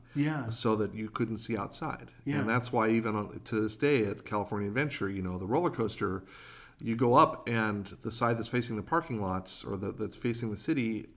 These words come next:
Speaker 2: has a wall on it, so you can't see the city.
Speaker 1: Yeah.
Speaker 2: So it just kinda helps you escape that, that, that outside world. So yeah, I think, I think, and, and theme parks, Disneyland is,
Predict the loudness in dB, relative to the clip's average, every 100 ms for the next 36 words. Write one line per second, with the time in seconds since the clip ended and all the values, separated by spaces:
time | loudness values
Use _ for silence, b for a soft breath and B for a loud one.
0 | -10 -4 0 2 2 2 -2 -4 -8 -6
1 | -6 -6 -4 -4 -4 -6 -2 -2 -2 -6
2 | -4 -4 -6 -12 B B -2 -2 -2 2
3 | 2 0 -6 -4 -4 0 -2 -2 -4 -4
4 | -4 -2 -2 0 -4 -6 -8 -8 -8 -8
5 | -8 -6 -6 -6 -8 -8 -6 -4 -4 -4
6 | -4 -2 -2 -2 -4 -4 -6 -4 -6 -4
7 | -4 -6 B B B B B 0 2 2
8 | 0 0 4 2 4 4 4 2 -8 -8
9 | b b b b b b b 0 4 6
10 | 6 6 6 4 2 -4 2 4 4 2
11 | -8 -10